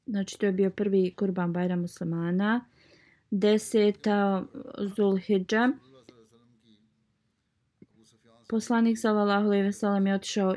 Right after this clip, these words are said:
izvan Medine sa svojim ashabima i klanjao je Bajram namaz i također je tu, a, zaklao kurban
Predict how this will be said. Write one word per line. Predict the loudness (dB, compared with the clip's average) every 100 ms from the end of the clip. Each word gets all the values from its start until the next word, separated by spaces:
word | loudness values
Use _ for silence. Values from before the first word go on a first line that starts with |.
| -2
izvan | -2 0 0 0
Medine | 0 0 0 2 0
sa | -2 -6
svojim | -4 -2 -2
ashabima | -4 -6 -2 -2 0 2 0 -2 _ -20 -20 _ _ _ _ _
i | 2 6 6 4 2
klanjao | 2 2 2 2 2
je | 0
Bajram | 2 2 2 2 2
namaz | 0 0 0 2 2 0 -6 -18 _ _ _ -6
i | -2
također | 0 2 4 4 4 2 4
je | 4 2 0 -8
tu, | -2 2 4 2 -2
a, | -4 -2 -2 -4 -8 -16 -18 -20 -20 -20 _ _ -20 -20 _ _ -4
zaklao | 0 0 2 2 2
kurban | 0 0 0 2 2 2